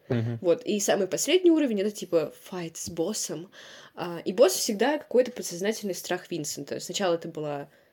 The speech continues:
Speaker 2: Кэтрин, потом Катрин, потом ребёнок, потом ещё раз, кстати, ребёнок там был, и
Speaker 1: Да,
Speaker 2: потом,
Speaker 1: более
Speaker 2: типа,
Speaker 1: злой.
Speaker 2: да. И те, и
Speaker 1: Он с-, его версия тёмная была,
Speaker 2: Его
Speaker 1: по-моему.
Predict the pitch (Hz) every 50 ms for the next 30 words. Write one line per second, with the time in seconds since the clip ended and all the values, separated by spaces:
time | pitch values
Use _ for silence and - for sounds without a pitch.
0 | - - _ _ _ - 247 294 320 302 302 294 - 285 285 285 262 262 254 -
1 | - - - - - 175 175 170 - - - - - - - 160 180 233 269 277
2 | 285 285 285 277 269 269 262 - - 180 180 175 170 160 151 160 147 143 143 -
3 | 180 208 254 269 285 277 269 269 269 269 262 - - _ 156 151 147 - - -
4 | - 139 143 143 170 170 - - - 233 226 226 - 233 240 220 254 262 262 262
5 | 262 - - 262 247 240 233 247 254 247 247 - - - - - _ _ _ _
6 | - - 101 - 98 92 87 - 98 104 104 101 101 98 101 98 92 95 92 92
7 | 92 - - - - - 190 175 185 214 226 - - - - - - 427 427 -
8 | - - - - - _ _ - 202 - - - - - - 240 247 - - -
9 | - - - - 117 113 110 107 - - - - - - - - - 131 120 110
10 | 110 110 113 113 113 113 107 98 95 101 110 139 165 170 - - - - 135 135
11 | 135 135 - 135 123 123 123 120 120 113 110 107 107 107 101 101 - 220 202 196
12 | 190 190